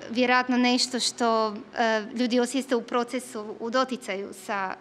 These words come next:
e, queer teorijom, queer praksama i modelima organiziranja, em,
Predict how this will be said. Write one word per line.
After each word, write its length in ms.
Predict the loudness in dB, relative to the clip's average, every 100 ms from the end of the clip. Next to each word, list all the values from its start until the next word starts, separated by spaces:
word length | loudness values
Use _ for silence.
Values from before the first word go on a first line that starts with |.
| -8
e, 40 |
queer 580 | -6 -8 -10 -6 -6 0
teorijom, 420 | 0 0 -2 -6
queer 300 | -8 -8 -8
praksama 640 | 0 0 0 -6 -8 -8 -8
i 200 | -10 -10
modelima 480 | -8 -6 -4 -4 -6
organiziranja, 760 | -6 -8 -8 -4 -2 -2 -2 -4 -10 -16 -16 -16 -16 -18 -20 -20 -6 2
em, 640 | 4 6 6 4 2 0